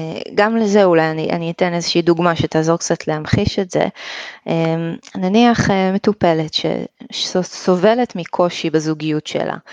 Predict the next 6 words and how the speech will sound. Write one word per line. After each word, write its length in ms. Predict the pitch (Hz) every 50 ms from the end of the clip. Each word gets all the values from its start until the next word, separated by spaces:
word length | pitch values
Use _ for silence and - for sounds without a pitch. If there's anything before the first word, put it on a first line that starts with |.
| - - - - - _ _ -
אה, 40 | 165 160 160 160 160 165 165 165 170
יכולה 400 | 165 - - 180 180 175 175 180
לתאר 640 | 175 175 - - - - - 175 170 170 170 170 165
איך 100 | 170 170
היא 120 | 165 - 170
מרגישה 680 | 170 160 160 151 156 - - - 170 165 160 160